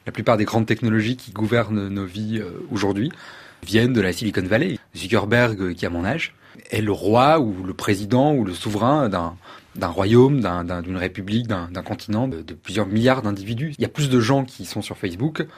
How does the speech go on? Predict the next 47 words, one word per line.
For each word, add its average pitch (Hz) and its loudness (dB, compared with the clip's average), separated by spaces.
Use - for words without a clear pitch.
C'est - -6
la 87 -4
communauté 110 0
la 117 -2
plus - -8
gigantesque 110 -2
qu'on 92 -8
ait, 87 -10
qu'on - -12
ait 87 -8
jamais 110 0
connue 120 0
de 120 0
l'histoire, 131 0
en 101 -6
vérité. 87 -12
Moi, 98 -4
je 90 -6
voulais 90 -4
faire 104 -2
une 87 -6
dystopie, 120 -2
donc 98 -4
un 90 -4
roman 98 -4
qui - -14
se - -16
passe, 101 -4
euh, 92 -8
dans 87 -6
un - -8
futur - -10
proche. - 0
On 95 -8
imagine 101 -2
que 104 0
le, 98 -2
le 95 -2
décor 104 2
naturel 110 2
d'une 104 2
dystopie, 117 -4
c'est 95 -2
une 101 0
mégalopole 107 4
brumeuse, 120 6
euh, 95 2